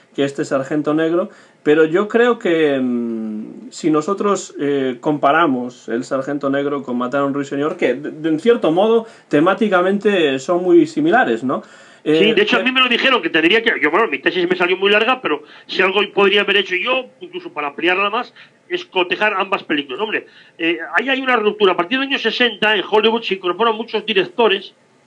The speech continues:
Speaker 2: y guionistas, sobre todo, que vienen del mundo de la televisión. Porque
Speaker 1: Ujú.
Speaker 2: no hay que olvidar que el cine en esta época está compitiendo por mercado, por cuota de mercado, con la televisión.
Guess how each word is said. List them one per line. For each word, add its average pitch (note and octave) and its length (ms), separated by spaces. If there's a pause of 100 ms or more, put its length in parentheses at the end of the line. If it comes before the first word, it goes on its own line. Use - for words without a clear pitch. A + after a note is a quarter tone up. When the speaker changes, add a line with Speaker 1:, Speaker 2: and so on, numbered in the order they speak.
(200)
Speaker 2:
y D#3+ 80
guionistas, F#3 420
sobre F#3 180
todo, G#3 240
que F3+ 100
vienen G#3+ 240
del F#3 120
mundo G3+ 200
de G#3 60
la F#3 120
televisión. C3+ 540 (1120)
Porque C#3 200
Speaker 1:
Ujú. C3 80
Speaker 2:
no D#3 60
hay F3 80
que F#3+ 120
olvidar G#3+ 360
que F#3+ 80
el D#3+ 260
cine G#3+ 340
en D#3+ 80
esta G#3+ 200
época G#3+ 260
está A3 240
compitiendo A3+ 880
por D#3+ 160
mercado, A#3 600 (220)
por C3 140
cuota A#3+ 320
de A3 80
mercado, G#3+ 540 (280)
con D#3 120
la C#3+ 100
televisión. C3+ 400